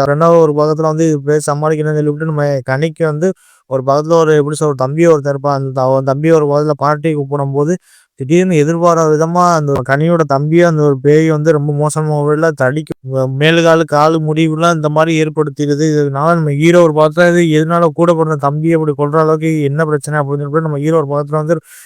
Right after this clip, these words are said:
ரொம்ப டிப்ரெஷன் ஆயிடுறாப்புல. டிப்ரெஷன் ஆயிடுற அப்புறம் நம்ம ஹீரோ ஒரு பக்கத்துல வீட்டுக்கு போறாப்புல. வீட்டுக்கு போகும்போது தான் தெரிய வருது அங்க இருக்கிறது ஒரு ஆம்பளை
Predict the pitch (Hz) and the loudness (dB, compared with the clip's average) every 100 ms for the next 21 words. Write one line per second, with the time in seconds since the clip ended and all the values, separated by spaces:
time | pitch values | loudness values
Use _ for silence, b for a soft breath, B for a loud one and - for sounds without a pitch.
0 | B - 139 165 143 160 165 156 151 147 | B -8 -2 -2 -2 0 0 0 0 2
1 | 143 147 139 139 156 151 147 147 147 143 | 2 0 -2 -2 0 0 0 0 0 -2
2 | 139 156 160 143 135 156 156 135 139 143 | 0 -2 -2 -2 0 0 0 0 -4 -2
3 | 160 151 151 156 147 139 139 135 131 151 | -2 -2 -2 -4 -4 -2 -2 -2 -4 -4
4 | 160 156 131 143 151 147 156 156 143 147 | -4 -4 -2 -2 -2 0 -2 0 -2 -2
5 | 147 135 147 175 _ _ _ 120 135 139 | -4 -4 -8 -10 _ _ _ -8 -2 0
6 | 156 170 170 160 135 131 151 156 | 0 2 2 2 0 -2 -2 -2